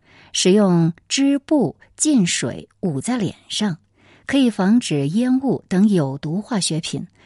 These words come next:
对呼吸系统的伤害。而这种超前的方法呢，现在还写在防火逃生的指南当中。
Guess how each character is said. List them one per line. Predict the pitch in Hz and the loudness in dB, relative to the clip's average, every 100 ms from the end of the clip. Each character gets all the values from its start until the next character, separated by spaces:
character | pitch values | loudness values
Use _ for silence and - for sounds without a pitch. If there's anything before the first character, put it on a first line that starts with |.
| _ | _
对 | 202 | 0
呼 | 190 208 | 2 0
吸 | 208 208 | 0 0
系 | - | -2
统 | 190 143 | -2 -4
的 | 143 | -4
伤 | - 165 | -4 -4
害。 | 165 - - _ _ _ _ _ _ _ - | -4 -8 -10 _ _ _ _ _ _ _ -4
而 | 233 | -2
这 | 302 254 | 0 0
种 | 196 170 175 | 2 2 2
超 | - 269 269 | 0 -2 -2
前 | - 196 165 | 0 0 2
的 | 208 | 2
方 | 190 208 208 | 0 0 0
法 | 170 | 0
呢， | 127 135 - _ - - | -2 -4 -6 _ -20 -2
现 | - 294 | 2 2
在 | 262 311 | 2 0
还 | 233 202 | -2 -2
写 | - 135 | -2 -2
在 | 180 147 - | -4 -6 -8
防 | - 156 156 247 | -2 0 2 2
火 | - - 123 - | 0 -6 -8 -10
逃 | - - 123 175 | -10 -8 -6 -6
生 | - 220 | -4 -2
的 | 208 | -2
指 | - - | -4 -8
南 | 117 120 | -8 -6
当 | 165 185 | -2 -2
中。 | 185 190 202 | 0 0 -2